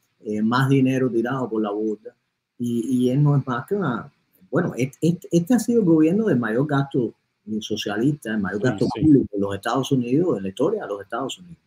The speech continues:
Speaker 2: Sí.
Speaker 1: Comparable solamente con el de Franklin Delano Roosevelt en, en, en el año treinta y tres, cuando llega al poder en marzo,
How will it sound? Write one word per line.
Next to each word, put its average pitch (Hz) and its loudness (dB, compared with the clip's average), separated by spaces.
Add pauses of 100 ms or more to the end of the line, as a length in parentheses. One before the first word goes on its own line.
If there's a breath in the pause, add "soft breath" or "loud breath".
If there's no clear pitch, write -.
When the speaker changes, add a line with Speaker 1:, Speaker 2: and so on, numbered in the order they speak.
(300)
Speaker 2:
Sí. - -16
Speaker 1:
Comparable 131 6
solamente 170 4
con 143 2
el 123 -4
de 120 -2
Franklin 143 0
Delano 123 0
Roosevelt 123 -4 (420)
en, 95 -8 (220)
en, 98 -6 (120)
en 104 -16
el 104 -8
año 123 2 (300)
treinta 107 -6
y - -12
tres, 131 0
cuando 98 -6
llega 117 -2
al - -12
poder 107 -4
en 98 -2
marzo, 107 -4